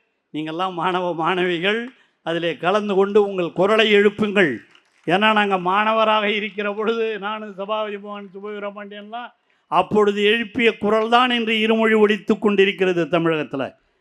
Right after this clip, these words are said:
அப்பொழுது தான் ராஜேந்திரன் என்ற மாணவர் துப்பாக்கி குண்டுகளுக்கு பலியாகி அண்ணாமலை பல்கலைக்கழகத்திலே உயிர் நீத்தார். போராட்டம்.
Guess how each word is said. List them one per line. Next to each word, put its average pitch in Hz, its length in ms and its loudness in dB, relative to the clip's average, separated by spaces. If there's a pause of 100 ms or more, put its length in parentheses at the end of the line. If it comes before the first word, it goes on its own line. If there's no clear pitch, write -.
(440)
அப்பொழுது 190 460 2
தான் 240 240 2 (380)
ராஜேந்திரன் 214 600 2
என்ற 202 180 -2
மாணவர் 208 500 0
துப்பாக்கி 220 480 -2
குண்டுகளுக்கு 202 600 -8
பலியாகி 208 600 -6 (400)
அண்ணாமலை 220 440 0
பல்கலைக்கழகத்திலே 185 920 -2
உயிர் 190 340 -2
நீத்தார். 170 400 -2
போராட்டம். 180 600 2